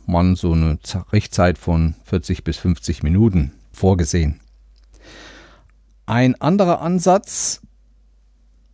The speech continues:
vom Mountainbike-Orientierungslauf ist der Mountainbike-Marathon. Das ist ein sogenannter Skoro-O L.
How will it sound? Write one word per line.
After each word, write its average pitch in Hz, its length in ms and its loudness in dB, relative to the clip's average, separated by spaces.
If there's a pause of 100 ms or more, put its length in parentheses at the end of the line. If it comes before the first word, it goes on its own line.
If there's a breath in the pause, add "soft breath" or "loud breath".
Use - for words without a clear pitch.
(320)
vom 139 320 0
Mountainbike-Orientierungslauf 127 2250 -2
ist - 260 -8
der 95 80 2
Mountainbike-Marathon. 110 1300 0 (2250 soft breath)
Das - 200 -6
ist - 260 -8
ein 117 140 0
sogenannter 117 720 2 (340)
Skoro-O 131 760 -2
L. 104 240 2